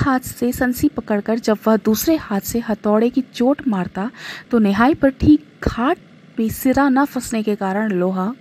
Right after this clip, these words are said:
उचित ढंग से मुड़ नहीं पा रहा था। मोहन कुछ देर तक उसे काम करते हुए देखता रहा। फिर जैसे अपना संकोच त्याग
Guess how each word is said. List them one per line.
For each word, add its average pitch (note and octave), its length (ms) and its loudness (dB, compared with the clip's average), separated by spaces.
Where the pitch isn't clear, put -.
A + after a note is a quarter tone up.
उचित B3+ 340 -4
ढंग F#3 140 -2
से C#4+ 220 -2
मुड़ C#4+ 120 8
नहीं G#3 220 2
पा E3 180 -4
रहा E3 220 -8
था। - 80 -14
मोहन C4+ 280 8
कुछ F#4 240 2
देर C#4+ 180 2
तक D4+ 220 0
उसे D4 200 -2
काम A#3+ 320 -2
करते A3+ 520 -2
हुए A#3 300 2
देखता G3 320 0
रहा। E3 260 -2
फिर D4+ 320 4
जैसे A#3 260 2
अपना B3 340 -2
संकोच B3 640 -2
त्याग F3+ 200 -4